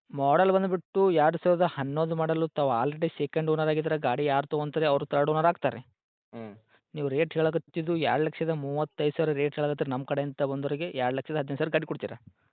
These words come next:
Speaker 2: ಹ್ಮ್.
Speaker 1: ಹೌದಾ?
Speaker 2: ಹೌದು ಸರ್.
Speaker 1: ಓಕೆ, ಇದೇನು ಫೈನಲ್ ರೇಟ್ ಆಗುತ್ತಾ? ಏನು ಹತ್ತಿರ ಬಂದ್ರೆ ಎರಡು ಹದಿನೈದರಲ್ಲೂ ಕಡಿಮೆ ಕೊಡೋ ಪ್ರಯತ್ನ ಮಾಡ್ತೀರಾ?
Speaker 2: ಇಲ್ಲ ಸರ್.
Speaker 1: ಫೈನಲ್ ರೇಟ್ ಏನು
Speaker 2: ಅದೇ
Speaker 1: ಎರಡು ಹದಿನೈದು?
Speaker 2: ಫೈನಲ್ ರೇಟ್ ಸರ್.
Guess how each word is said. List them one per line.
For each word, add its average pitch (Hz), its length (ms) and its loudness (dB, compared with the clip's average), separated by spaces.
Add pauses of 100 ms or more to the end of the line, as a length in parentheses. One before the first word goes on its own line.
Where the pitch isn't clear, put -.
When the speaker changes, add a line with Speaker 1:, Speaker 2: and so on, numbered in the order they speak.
(120)
Speaker 2:
ಹ್ಮ್. 113 200 -10 (260)
Speaker 1:
ಹೌದಾ? 135 220 0 (760)
Speaker 2:
ಹೌದು 107 200 -4
ಸರ್. 95 140 -16 (340)
Speaker 1:
ಓಕೆ, 127 200 -6
ಇದೇನು 147 260 -2
ಫೈನಲ್ 139 280 -2
ರೇಟ್ 160 220 -2
ಆಗುತ್ತಾ? 143 420 0
ಏನು 143 120 -2
ಹತ್ತಿರ 147 280 -2
ಬಂದ್ರೆ 160 300 0
ಎರಡು 123 260 0
ಹದಿನೈದರಲ್ಲೂ 156 840 0 (380)
ಕಡಿಮೆ 135 200 -2
ಕೊಡೋ 135 140 0
ಪ್ರಯತ್ನ 127 260 -2
ಮಾಡ್ತೀರಾ? 107 380 -8 (320)
Speaker 2:
ಇಲ್ಲ 113 200 -8
ಸರ್. 95 160 -20 (1600)
Speaker 1:
ಫೈನಲ್ 127 220 -4
ರೇಟ್ 120 120 -8
ಏನು 117 100 -2
Speaker 2:
ಅದೇ 120 100 -2
Speaker 1:
ಎರಡು 117 160 -4
ಹದಿನೈದು? 104 220 -6
Speaker 2:
ಫೈನಲ್ - 20 -8
ರೇಟ್ 92 200 -12
ಸರ್. 90 120 -18